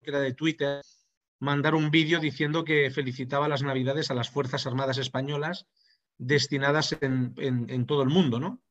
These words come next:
Porque en Navidad no iban a estar con sus familiares. Y es impresionante, lo colgué en LinkedIn el otro día el vídeo, pues resulta que recibió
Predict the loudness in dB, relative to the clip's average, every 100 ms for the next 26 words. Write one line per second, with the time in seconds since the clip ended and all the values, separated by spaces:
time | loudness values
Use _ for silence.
0 | _ _ _ -20 -4 0 2 2 4 4
1 | 4 4 4 2 2 0 -2 -4 -6 -6
2 | -6 -6 -8 -8 -6 -2 -2 -4 -6 -18
3 | _ _ _ _ _ _ 0 4 4 4
4 | 4 4 2 2 2 0 0 0 0 0
5 | -2 0 -2 -2 0 0 0 -2 -2 -4
6 | -6 -6 -2 -2 0 0 -2 _ _ _
7 | _ _ -20 -8 4 4 4 0 2 6
8 | 6 4 -4